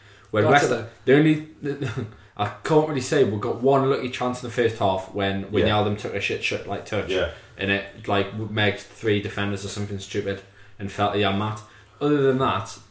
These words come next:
Speaker 1: we
Speaker 3: Yeah,
Speaker 1: haven't
Speaker 3: Mike had
Speaker 1: really
Speaker 3: one shots on target last night.
Speaker 1: Yeah, exactly.
Speaker 3: <laughs> All three.
Speaker 1: Uh, we've said it though before, he's, <laughs> it's worrying in games, he looks the most attacking threat. We said it, like, as a gag a few times last season.
Speaker 3: Even though he's no real threat.
Speaker 1: Yeah, of course he
Speaker 3: <laughs>
Speaker 1: isn't. He's never gonna score. Um,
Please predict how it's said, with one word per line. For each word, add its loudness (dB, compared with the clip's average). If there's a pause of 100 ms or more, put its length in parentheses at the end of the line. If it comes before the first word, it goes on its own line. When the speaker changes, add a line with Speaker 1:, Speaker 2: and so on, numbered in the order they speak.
(120)
Speaker 1:
we 0
Speaker 3:
Yeah, 6
Speaker 1:
haven't 6
Speaker 3:
Mike 4
had 2
Speaker 1:
really 4
Speaker 3:
one 4
shots -4
on -12
target -2
last -4
night. 2
Speaker 1:
Yeah, 4
exactly. 4
Speaker 3:
<laughs> -8
All 10
three. 6 (360)
Speaker 1:
Uh, 0
we've -2
said 6
it 6
though 4
before, 8
he's, 4
<laughs> -12
it's 2
worrying 8
in -2
games, 2
he -6
looks -2
the -2
most 0
attacking -4
threat. 0
We -4
said 2
it, -2
like, 0
as -4
a -2
gag 0
a -2
few -6
times -2
last -6
season. 0
Speaker 3:
Even -2
though 4
he's 2
no 0
real 0
threat. -2
Speaker 1:
Yeah, 2
of -6
course 2
he 2
Speaker 3:
<laughs> 4
Speaker 1:
isn't. -6
He's -8
never -2
gonna -2
score. -2 (480)
Um, 0